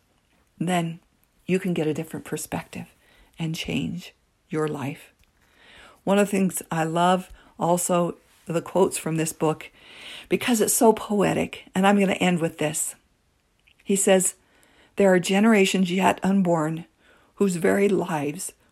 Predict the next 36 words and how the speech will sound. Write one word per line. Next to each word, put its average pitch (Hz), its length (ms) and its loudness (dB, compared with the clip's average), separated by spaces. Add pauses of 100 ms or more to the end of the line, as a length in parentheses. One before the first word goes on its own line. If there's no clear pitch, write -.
will - 100 -2
be 180 160 0
shifted - 720 -6 (280)
and 170 200 -6
shaped - 520 -6 (300)
by 170 140 -6
the 160 120 -8
mo-, 185 440 -2 (120)
moves 226 480 4
you 214 120 4
make 151 500 -4 (300)
and 165 120 -6
the 170 220 -4
actions 160 600 -14 (140)
you 151 200 -8
take." - 480 -18 (1120)
They 208 100 -2
may 202 160 2
not 196 180 -2
be 180 80 -4
your 175 300 -2
children, - 560 -10 (360)
but - 140 -12
they 170 80 -6
will 156 140 -4
be 160 140 -4
somebody. 170 680 -10 (680)
And 151 260 -10
when 160 220 -6
you 190 160 -2
do 185 200 -4
something 165 460 -8
good 160 280 -6
for 151 200 -8
one 180 300 -4
person, 165 560 -8